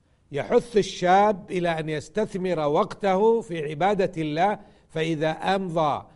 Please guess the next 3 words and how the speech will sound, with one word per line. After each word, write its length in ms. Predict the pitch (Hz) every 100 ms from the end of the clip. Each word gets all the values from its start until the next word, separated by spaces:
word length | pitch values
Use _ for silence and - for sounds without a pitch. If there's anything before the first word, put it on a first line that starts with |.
| _ _
وقته 560 | 143 190 - - 180 170
بهذا 420 | 147 143 208 202
الاستثمار 1040 | 190 170 - 175 160 170 202 220 226 226